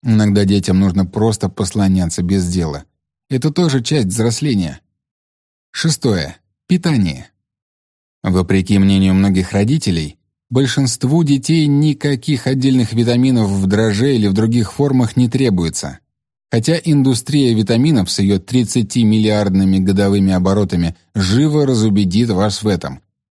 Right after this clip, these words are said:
Но поверьте ученым, они пока не нашли достоверных свидетельств, чтобы практически здоровым детям и взрослым витаминные препараты давали хоть какую-нибудь пользу. За одним важным исключением.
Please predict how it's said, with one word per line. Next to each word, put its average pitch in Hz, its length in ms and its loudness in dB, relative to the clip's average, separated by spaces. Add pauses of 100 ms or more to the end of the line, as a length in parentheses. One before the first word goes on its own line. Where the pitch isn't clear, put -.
Но 117 160 2
поверьте 120 540 -2
ученым, 85 540 -4 (280)
они 127 220 2
пока 139 240 -2
не 139 140 2
нашли 127 340 0
достоверных 110 680 0
свидетельств, 101 720 -4 (320)
чтобы 131 360 0
практически 120 640 -4
здоровым 110 600 2
детям 95 400 0
и 87 40 0
взрослым 95 520 -2
витаминные 156 580 2
препараты 143 520 -2
давали 123 380 0
хоть 117 260 -4
какую-нибудь 113 760 0
пользу. 82 460 -2 (800)
За 123 260 0
одним 110 380 2
важным 107 380 2
исключением. 98 720 -4